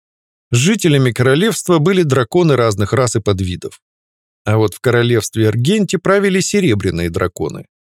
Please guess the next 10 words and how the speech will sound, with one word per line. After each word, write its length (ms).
и 180
кроме 320
как 180
своей 440
расы 480
они 260
никого 480
больше 360
не 100
признавали. 600